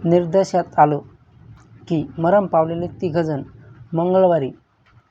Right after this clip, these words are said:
एका वाहनातून मेघालयमध्ये आले होते.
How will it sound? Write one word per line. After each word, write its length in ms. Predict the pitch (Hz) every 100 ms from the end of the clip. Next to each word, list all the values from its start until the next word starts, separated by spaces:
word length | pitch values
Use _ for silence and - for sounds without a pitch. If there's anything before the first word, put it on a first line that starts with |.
| _ _ - _ 320 196
एका 280 | 170 170 190
वाहनातून 500 | 175 156 170 147 131 _ _ _ _ _ _ _ _ _ _ _ _ _ _
मेघालयमध्ये 800 | 160 165 156 170 190 185 175 156
आले 240 | - 143 160
होते. 280 | 131 127